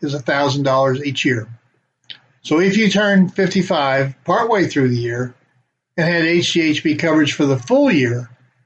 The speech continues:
you can make the full catch-up contribution regardless of when your fifty-fifth birthday falls during the year.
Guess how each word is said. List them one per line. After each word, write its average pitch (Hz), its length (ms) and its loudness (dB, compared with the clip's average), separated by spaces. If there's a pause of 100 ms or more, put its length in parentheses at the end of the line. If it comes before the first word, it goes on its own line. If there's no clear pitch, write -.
(160)
you 208 160 2
can 196 180 4
make 175 280 2
the 147 120 0
full 247 420 4
catch-up 135 480 0
contribution 143 640 0
regardless 147 680 2
of 135 80 0
when 143 120 0
your 131 140 0
fifty-fifth 139 580 -2
birthday 139 500 -2
falls 143 460 0
during 135 260 0
the 123 80 2
year. 131 420 0